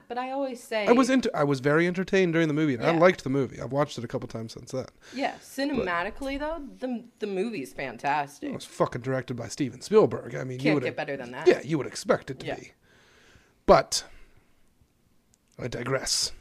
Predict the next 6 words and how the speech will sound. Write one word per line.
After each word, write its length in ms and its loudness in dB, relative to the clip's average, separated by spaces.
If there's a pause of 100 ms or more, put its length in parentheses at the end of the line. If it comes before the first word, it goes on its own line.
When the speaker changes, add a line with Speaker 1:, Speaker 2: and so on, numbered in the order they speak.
(160)
Speaker 1:
Digress. 640 -10 (680)
Speaker 2:
Now 200 6
let's 440 4 (1080)
ingress? 920 -6 (400)
Speaker 1:
Sure. 340 -6
Speaker 2:
<laughs> 60 -12